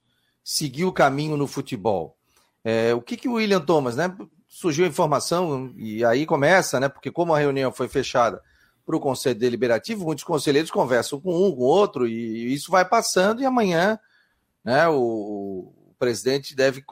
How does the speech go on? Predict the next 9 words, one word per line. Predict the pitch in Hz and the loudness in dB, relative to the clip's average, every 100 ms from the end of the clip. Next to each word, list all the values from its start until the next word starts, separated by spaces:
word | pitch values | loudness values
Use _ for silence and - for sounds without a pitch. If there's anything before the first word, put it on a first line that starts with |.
| 127 | 0
é, | 110 101 92 92 - | 2 -2 -6 -12 -6
fazer | 123 104 131 | -4 -2 -2
essa | 123 131 | -2 -4
entrevista | 117 120 123 - | -2 -4 -4 -4
coletiva | 120 131 123 - 139 156 139 - _ _ _ - | 0 2 0 0 -2 0 -4 -6 _ _ _ -16
e | |
passar | 135 180 - 170 | 0 0 4 4
os | 160 135 | 4 2
números. | 139 104 | 0 -2